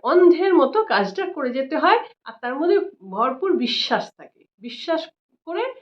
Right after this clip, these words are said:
কাজটা করে যেতে হয়, তাতে আমার ধীরে ধীরে অদৃশ্যভাবে কাজগুলো হতে থাকে। ওই ভিডিওটাতে আমি বলেছিলাম চিনি আর আটা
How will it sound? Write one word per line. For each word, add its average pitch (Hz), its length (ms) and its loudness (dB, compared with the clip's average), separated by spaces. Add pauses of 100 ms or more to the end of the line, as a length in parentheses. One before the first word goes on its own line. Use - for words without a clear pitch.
(160)
কাজটা 240 380 -2
করে 202 240 -2
যেতে 175 260 -6
হয়, 160 240 -12 (280)
তাতে 240 360 -4
আমার 320 320 2
ধীরে 240 220 -4
ধীরে 294 200 0
অদৃশ্যভাবে 294 1000 0 (180)
কাজগুলো 233 520 -4
হতে 196 300 -6 (120)
থাকে। 156 380 -8 (280)
ওই 349 240 2
ভিডিওটাতে 349 600 2
আমি 302 320 2
বলেছিলাম 254 680 2 (300)
চিনি 302 640 4 (220)
আর 285 240 -4
আটা - 460 2